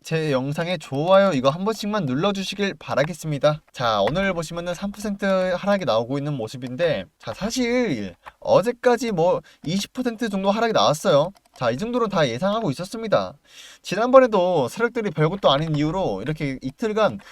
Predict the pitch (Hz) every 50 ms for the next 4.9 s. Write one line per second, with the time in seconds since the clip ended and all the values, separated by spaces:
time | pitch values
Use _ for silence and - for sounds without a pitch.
0 | - - - _ _ _ _ - - 151 214 226 254 269 254 - 285 262 247 233
1 | - 240 - - 165 170 196 208 202 208 165 127 120 - 190 185 - - 147 -
2 | - - - - _ _ - _ _ - - - - - - 151 185 196 - 277
3 | 269 254 240 226 220 226 226 214 196 113 95 92 - - 156 147 190 208 190 -
4 | 143 110 123 135 - 220 220 220 202 190 - 220 214 208 180 127 95 -